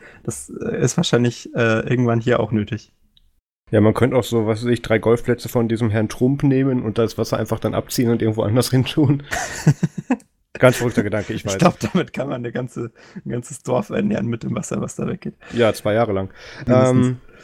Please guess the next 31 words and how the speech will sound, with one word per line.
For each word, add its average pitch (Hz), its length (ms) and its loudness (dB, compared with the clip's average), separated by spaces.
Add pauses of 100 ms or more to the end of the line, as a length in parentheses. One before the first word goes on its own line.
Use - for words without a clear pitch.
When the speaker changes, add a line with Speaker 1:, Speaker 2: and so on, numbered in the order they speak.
(180)
Speaker 2:
genau, 107 380 2
ne, 127 160 6
ich, 131 60 6
Speaker 1:
Ah. 117 180 6
Speaker 2:
ich - 80 -2
hab 139 80 -4
das 131 160 2
auch 131 80 4
mitbekommen. 143 500 2
Ich 123 140 -2
hatte 120 160 -4
wieder 113 160 0
die 113 120 0
Ehre, 107 640 0
äh, 104 60 -4
I - 20 -2
C - 220 -6
E 113 40 -2
zu - 140 -4
fahren 107 300 0
und - 80 -4
erste 104 220 -2
Klasse 113 320 0
und 104 120 2
dreimal 104 200 2
darfst 95 200 0
du - 40 -8
raten, 107 200 0
was 110 140 -4
kaputt - 340 -4
war. 127 160 2